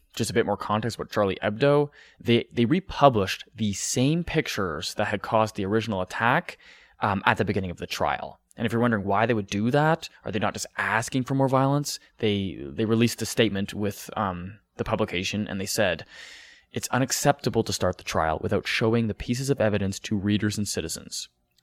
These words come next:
Not publishing the caricatures would have amounted to political or journalistic cowardice." They added, "Do we want to live in a country that claims to be a great democracy, free and modern,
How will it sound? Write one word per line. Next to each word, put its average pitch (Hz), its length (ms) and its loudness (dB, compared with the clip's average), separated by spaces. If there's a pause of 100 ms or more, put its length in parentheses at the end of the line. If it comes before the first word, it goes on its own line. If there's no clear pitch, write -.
Not 110 340 6
publishing 101 400 -2
the 90 80 -2
caricatures 90 680 -4
would 95 80 -2
have 92 80 -4
amounted 92 400 -4
to - 120 -8
political 110 580 0
or 95 120 -6
journalistic 95 600 -4
cowardice." - 720 2 (420)
They - 140 0
added, 107 420 4 (600)
"Do 127 140 4
we 135 120 8
want 143 220 4
to 170 100 0
live 156 140 4
in 151 60 0
a 139 60 0
country 127 360 -2
that - 160 -4
claims 120 420 2
to - 100 -10
be 135 120 4
a 135 40 4
great 139 240 2
democracy, 139 680 0 (100)
free 113 440 2
and 113 140 -2
modern, 107 420 2